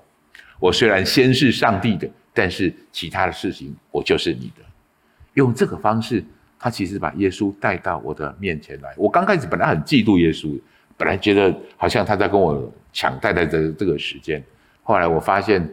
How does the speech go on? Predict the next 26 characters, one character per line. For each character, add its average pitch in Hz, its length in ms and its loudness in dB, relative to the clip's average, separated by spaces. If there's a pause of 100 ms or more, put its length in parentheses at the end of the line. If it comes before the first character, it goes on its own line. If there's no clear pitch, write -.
(360)
你 87 100 -8
要 104 120 0
跟 104 180 0
一 104 80 0
个 101 100 2
神 82 920 -4
抢 71 260 -6
东 95 180 2
西， 95 400 -6 (200)
真 92 160 -6
是 80 360 -6 (920)
不 - 80 -4
自 90 180 0
量 82 260 4
力 87 100 0 (120)
啊。 76 100 -14 (320)
所 - 160 0
以， 87 300 -2
OK， 78 460 -2 (200)
我 80 100 0
觉 82 160 0
得 85 240 2 (340)
邀 139 220 2
请 87 200 -6
耶 107 160 2
稣 110 240 -2